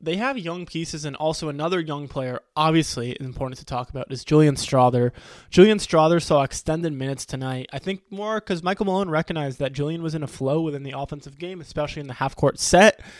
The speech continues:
He was just really playing well within the Nuggets offense. He wasn't forcing shots, which is kind of a little bit of what Reggie Jackson has done. He can get away with it necessarily 'cause he has been proven to make shots that are difficult, so it is all right for him sometimes. Not all the time, but sometimes.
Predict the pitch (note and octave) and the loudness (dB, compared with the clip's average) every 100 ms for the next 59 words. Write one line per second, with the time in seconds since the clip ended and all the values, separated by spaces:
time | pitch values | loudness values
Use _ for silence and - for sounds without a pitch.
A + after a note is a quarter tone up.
0 | - - - - F#3 F3 D#3+ B3+ - D4+ | -20 -20 -4 6 8 10 8 4 4 2
1 | C#4+ - C4 F3+ F#3+ F#3 A#2+ C3 C3+ C3+ | 4 4 4 4 4 4 2 0 0 0
2 | C3+ - C#3 C3+ C#3+ C#3 - D3 E3+ D3 | 0 0 0 0 -2 -6 -2 0 0 -2
3 | - D#3+ - D#3 - D3 C#3 C3+ - C#3 | 2 2 2 -4 -2 0 2 0 -6 -12
4 | C3+ - D3 C#3+ _ - _ _ _ - | -12 -8 -6 -6 _ -20 _ _ _ -4
5 | D3+ G3 A3 G3+ G#3 F#3+ E3+ F3+ F3+ F3 | 6 10 10 8 4 2 4 4 4 2
6 | D#3+ D#3 D#3 E3+ D#3 D#3 D#3 D3 F3+ F3 | 0 0 0 -2 -6 -4 -6 -6 -8 -6
7 | G#3 G#3+ F3 D3 D3+ D3+ C#3+ C#3+ C#3+ - | -4 -2 0 0 0 0 -2 -6 -8 -4
8 | C#3+ C#3 - C3+ D3 C#3 C3+ B2+ - C#3 | -2 -2 -4 -6 -4 -4 -4 -4 -4 -4
9 | C3 - - D#3 D3 C#3+ - C#3 A#2+ - | -6 -10 -2 0 0 -2 -4 -6 -6 -2
10 | - F3+ - C#3 D3 F#3 F3+ F3 - C#3 | 2 2 0 -2 0 0 -2 -6 -4 -8
11 | - D#3 D3+ D3 C#3 B2 - B2+ D#3 D3+ | -6 -2 0 2 2 0 -4 -4 0 2
12 | C#3+ - - - E3+ D3 B2 - C#3 D#3+ | 0 -6 -4 4 4 4 -2 -4 -2 2
13 | D#3 C#3+ C3 C3 C3 - - C3 B2+ - | 2 2 -2 -6 -8 -12 -6 -6 -6 -10
14 | - - | -10 -14